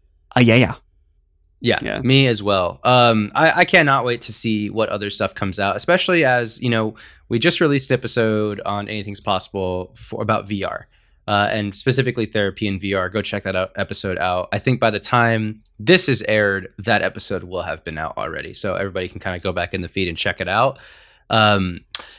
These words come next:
Speaker 2: I, I'm so excited to see, like, if this is the kind of genius stuff that's being thought about in the V R space, um, I'm so looking forward to what we're gonna be seeing later on. Uh,
Speaker 1: Yeah.
Speaker 2: so goodbye world. Uh, keep doing what you're doing.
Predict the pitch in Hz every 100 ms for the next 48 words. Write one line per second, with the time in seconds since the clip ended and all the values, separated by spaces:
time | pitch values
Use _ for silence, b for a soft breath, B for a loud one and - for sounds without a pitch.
0 | B B - 165 147 - _ - 165 165
1 | 147 135 - - 190 190 160 - 135 131
2 | 110 - 110 107 107 113 - 139 131 185
3 | 226 196 180 170 147 104 104 110 107 107
4 | 101 113 82 104 98 - 92 95 101 104
5 | 110 95 98 98 104 - 113 123 - -
6 | - _ _ - 110 101 90 - - 143
7 | 143 127 110 - - - 190 160 127 113
8 | 101 92 101 92 87 87 - _ _ -
9 | - 104 90 87 98 98 92 92 85 87
10 | 87 78 73 71 - - - B B B
11 | B - 95 90 90 - 113 107 104 104
12 | - 117 147 156 139 139 143 131 - -
13 | 117 110 104 98 - - - 165 135 160
14 | 143 135 101 101 107 113